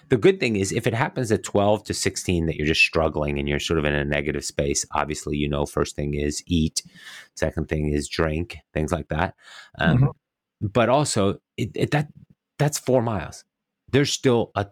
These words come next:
Speaker 1: ton of race left. Right?
Speaker 2: Yeah.
Speaker 1: And the key is to not let that discourage you, and more just, like, embrace it, accept it, live in it, observe it, um, feel it, and then just sort of yeah, all right,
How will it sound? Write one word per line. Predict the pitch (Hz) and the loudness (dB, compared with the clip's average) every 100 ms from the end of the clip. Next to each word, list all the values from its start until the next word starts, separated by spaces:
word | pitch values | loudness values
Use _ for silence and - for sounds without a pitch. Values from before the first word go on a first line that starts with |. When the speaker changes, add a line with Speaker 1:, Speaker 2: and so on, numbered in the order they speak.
| - | -8
Speaker 1:
ton | - - 117 104 98 - | -8 -2 0 0 -4 -4
of | 92 76 | -4 -4
race | 80 78 76 - - - | -2 0 -2 -4 -8 -4
left. | 78 - - - - - _ _ _ _ - | -4 -2 -6 -12 -16 -20 _ _ _ _ 0
Right? | 82 | 2
Speaker 2:
Yeah. | 95 | 2
Speaker 1:
And | 95 85 | 2 0
the | - | -2
key | - 113 101 | 0 4 4
is | - | 4
to | 90 | 0
not | 87 95 101 | 2 2 0
let | 92 87 - | 0 -2 0
that | 82 80 | -4 -4
discourage | 80 - - 90 95 113 113 | -4 -4 -2 0 2 2 2
you, | 151 90 - - - | 2 2 -2 -12 -10
and | - 92 | -2 0
more | 95 104 104 | 2 2 4
just, | 98 - | 2 2
like, | 87 82 | 0 0
embrace | 90 82 85 95 113 113 | 0 -2 2 2 2 -2
it, | 92 - | -4 -6
accept | - - 113 104 - | -6 0 0 0 -2
it, | 95 - | -2 -2
live | 82 95 104 90 | 0 4 4 2
in | 101 | 2
it, | 98 - - - - 90 | 0 -2 -12 -20 -8 -4
observe | 85 80 101 107 95 | -2 2 4 4 4
it, | 98 98 _ - - 82 | 0 -2 _ -20 -10 -4
um, | 80 78 | -2 -4
feel | - 120 117 107 | -4 2 4 4
it, | 95 92 _ _ - | 2 0 _ _ -4
and | 90 92 | 0 2
then | 95 95 | 2 2
just | 98 104 - | 0 0 2
sort | 98 | 2
of | 82 - _ _ _ - | 0 -6 _ _ _ -4
yeah, | 80 147 127 - - | 0 0 -2 -10 -6
all | 98 | -2
right, | 131 170 202 | 0 -2 -6